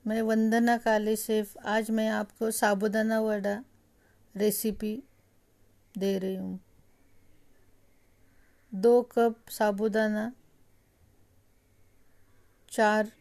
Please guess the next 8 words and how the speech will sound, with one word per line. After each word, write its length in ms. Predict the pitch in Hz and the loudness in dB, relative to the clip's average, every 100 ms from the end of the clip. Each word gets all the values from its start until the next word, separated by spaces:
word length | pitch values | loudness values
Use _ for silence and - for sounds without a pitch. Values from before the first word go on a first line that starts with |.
| _ _ - | _ _ -8
आलू, 480 | 202 208 214 214 226 _ _ _ _ - - - - - - | -2 0 0 -2 -6 _ _ _ _ -20 -20 -18 -18 -18 -8
वन 240 | 202 220 220 | -2 0 0
फोर्थ 360 | - 226 214 - | 0 -4 -4 -4
कप 200 | 220 208 | -4 -4
सेंगदाना, 1040 | - 214 208 208 208 208 208 - 254 254 | -6 -2 0 0 0 0 -2 -6 -10 -2
मूंगफली 640 | 214 233 240 233 220 208 214 | 2 4 2 2 0 2 0
का 160 | 220 | 2
कूट 420 | 214 214 214 214 | 0 0 0 -2